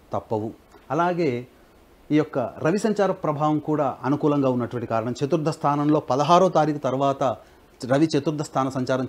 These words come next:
చేయడం, కావున ఉద్యోగంలో కొన్ని ఇబ్బందికర పరిస్థితులు అనేటువంటివి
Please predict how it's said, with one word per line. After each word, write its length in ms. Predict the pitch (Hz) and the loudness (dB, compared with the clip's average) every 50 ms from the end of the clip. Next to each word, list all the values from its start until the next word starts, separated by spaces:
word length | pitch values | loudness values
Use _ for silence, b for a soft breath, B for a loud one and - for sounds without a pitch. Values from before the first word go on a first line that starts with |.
| - 127 | -4 -6
చేయడం, 180 | 117 120 117 - | -6 -6 -6 -2
కావున 400 | - 151 175 190 185 156 127 123 - B B B B - - | 0 0 2 2 2 0 0 -2 -4 B B B B -6 -4
ఉద్యోగంలో 640 | 127 127 120 160 175 175 165 165 170 160 160 175 180 | -4 2 6 8 8 8 8 6 6 6 4 4 2
కొన్ని 280 | 175 - 147 127 127 120 | 0 -2 -4 -2 -2 -2
ఇబ్బందికర 360 | 113 123 139 143 131 135 127 | -2 -2 -2 -2 -2 -2 -4
పరిస్థితులు 460 | 123 - 120 110 - 123 113 120 117 | -4 -6 -8 -8 -8 -10 -10 -10 -8
అనేటువంటివి 500 | 120 117 117 113 120 110 120 139 180 - | -6 -8 -8 -8 -8 -6 -4 -4 -4 -6